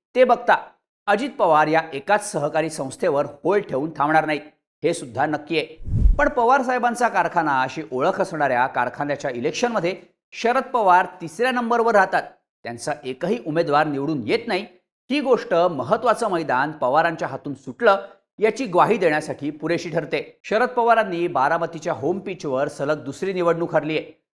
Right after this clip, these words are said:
लोकसभेला त्यांनी अजित पवारांना चीत करत आपणच सत्तेचा केंद्रबिंदू आहोत हे दाखवून दिलं होतं, पण विधानसभेला डाव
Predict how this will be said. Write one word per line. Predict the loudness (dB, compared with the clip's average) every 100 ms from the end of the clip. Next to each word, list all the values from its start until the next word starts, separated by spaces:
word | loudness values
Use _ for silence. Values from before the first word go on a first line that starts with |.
| -16 4
लोकसभेला | 4 6 2 2 2 4 4
त्यांनी | 4 -4 -4
अजित | -6 -8
पवारांना | -4 2 2 2 -2
चीत | -4 -8 -8 -2
करत | 0 0 -4 _ _ _
आपणच | 0 4 2 0 -4
सत्तेचा | -8 -2 0 0
केंद्रबिंदू | -2 -4 0 -2 0 0
आहोत | 0 2 -2 -2
हे |
दाखवून | 0 0 0 -4
दिलं | 0
होतं, | 2 2 0 -2 _ _ _ _
पण | -14
विधानसभेला | -10 -2 -2 -2 -4 0 0
डाव | 2 4